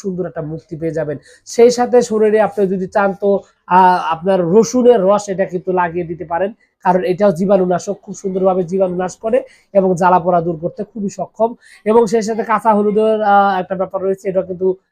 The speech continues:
আপনি যদি ব্যবহার করেন, সেক্ষেত্রে কিন্তু আপনার স্কিনের ভালো একটা উন্নতি হবে, কারণ এটাও জীবাণুনাশক, খুবই সুন্দরভাবে আপনাকে একটা সুস্থ, সুন্দর একটা সমাধান দিতে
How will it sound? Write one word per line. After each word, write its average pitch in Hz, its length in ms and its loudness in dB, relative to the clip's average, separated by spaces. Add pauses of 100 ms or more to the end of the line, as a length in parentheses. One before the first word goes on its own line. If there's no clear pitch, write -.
(160)
আপনি 170 220 -4
যদি 175 200 -6
ব্যবহার 180 300 2
করেন, 180 160 0
সেক্ষেত্রে 170 420 -12
কিন্তু 170 180 -8
আপনার 170 220 -8
স্কিনের 170 420 -4
ভালো 208 240 0
একটা 196 240 0
উন্নতি 190 260 -4
হবে, 208 220 2 (300)
কারণ 185 260 0
এটাও 180 240 0
জীবাণুনাশক, 156 600 -4
খুবই 214 240 -12
সুন্দরভাবে 170 420 -6 (300)
আপনাকে 156 300 -8
একটা 165 240 -8
সুস্থ, - 260 -6 (180)
সুন্দর 190 280 -4
একটা 165 200 -8
সমাধান 175 320 -4 (360)
দিতে 175 320 -6